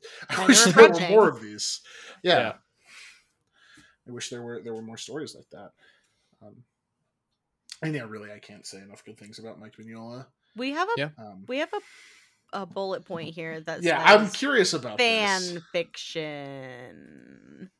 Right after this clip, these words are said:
Speaker 3: Yeah. Yeah. Um, so, you know, Gotham by Gaslight is, you could, I mean, y-, y-, it's hard to call it a fan fiction when it's, like,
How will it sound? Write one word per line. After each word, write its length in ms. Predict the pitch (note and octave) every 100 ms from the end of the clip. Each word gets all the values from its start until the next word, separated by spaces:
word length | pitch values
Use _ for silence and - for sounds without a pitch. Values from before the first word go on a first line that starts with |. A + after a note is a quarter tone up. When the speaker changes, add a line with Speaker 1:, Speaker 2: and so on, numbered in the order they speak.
| -
Speaker 3:
Yeah. 460 | C#3+ F#3+ D#3 - - _ _ _ _ _
Yeah. 440 | B2+ C#3+ C#3 G#2 - _ -
Um, 400 | A2 A2 G#2+ G#2+
so, 440 | - A2+ G#2+ G#2 - _ _ -
you 80 | D3+
know, 100 | B2+
Gotham 320 | C#3+ F3+ E3+
by 100 | C#3+
Gaslight 540 | B2 A#2 - A#2+ A2+
is, 420 | A2+ G#2+ G#2 - - _ _ -
you 80 | G3+
could, 180 | F4+ -
I 40 |
mean, 180 | G#3 A3
y-, 280 | G#3 G3 F#3+
y-, 60 | F3 -
it's 120 | -
hard 160 | F3+
to 60 | E3+
call 180 | C#3+ C3+
it 60 |
a 40 | A#2+
fan 220 | B2+ B2
fiction 340 | - A#2+ - A2+
when 140 | A2
it's, 160 | G#2 A#2+
like, 300 | A2 G#2